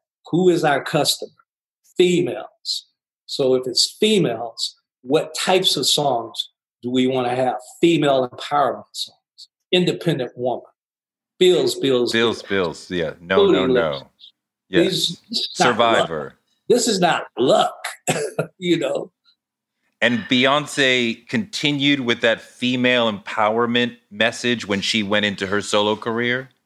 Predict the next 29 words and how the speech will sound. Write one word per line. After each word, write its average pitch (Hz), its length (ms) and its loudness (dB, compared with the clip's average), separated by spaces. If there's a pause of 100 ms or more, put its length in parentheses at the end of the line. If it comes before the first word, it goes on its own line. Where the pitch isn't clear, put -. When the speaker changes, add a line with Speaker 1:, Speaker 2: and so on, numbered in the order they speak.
(160)
Speaker 1:
Yes. - 440 -4 (240)
Well, 139 260 -2
I 139 120 -6
mean, 113 240 -4
you 143 60 0
know 147 200 2
the - 60 -10
songs. - 540 -10 (300)
Speaker 2:
Yeah. 113 200 2 (400)
Speaker 1:
She, - 220 -12
she 165 520 -2 (160)
got 139 300 2
older 147 460 2
and 156 160 0
she 113 420 -4
fell 110 240 0
in 107 100 -8
love, 147 500 2
and 113 180 -6 (460)
it 120 200 -2 (160)
began 127 440 2
to 123 240 0
have 117 320 0 (360)
also 120 640 2
element 120 560 0
of 110 160 -2
relationships 127 1040 2
to 135 380 2
it. 147 80 -6